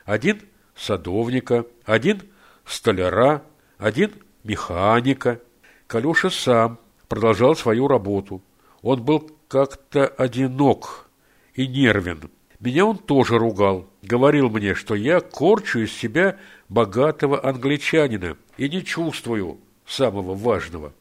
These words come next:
Все это было малоприятно и совсем непонятно. Буховские вечера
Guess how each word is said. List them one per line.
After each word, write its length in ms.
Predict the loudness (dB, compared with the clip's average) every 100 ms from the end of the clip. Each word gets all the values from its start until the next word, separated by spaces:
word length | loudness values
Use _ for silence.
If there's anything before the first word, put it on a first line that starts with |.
| _ _ _ -14
Все 220 | 0 0
это 180 | 2 0
было 420 | 2 4 4 2
малоприятно 960 | 0 2 2 2 2 2 0 -4 -10 -10 _ -12
и 100 | -6
совсем 500 | -6 -4 -4 -4 -4
непонятно. 760 | -8 -4 -4 -2 -2 -4 -14 -14 _ _ _ _ _ _ _
Буховские 640 | -2 0 0 -2 -2 -2 0
вечера 560 | 0 0 2 2 2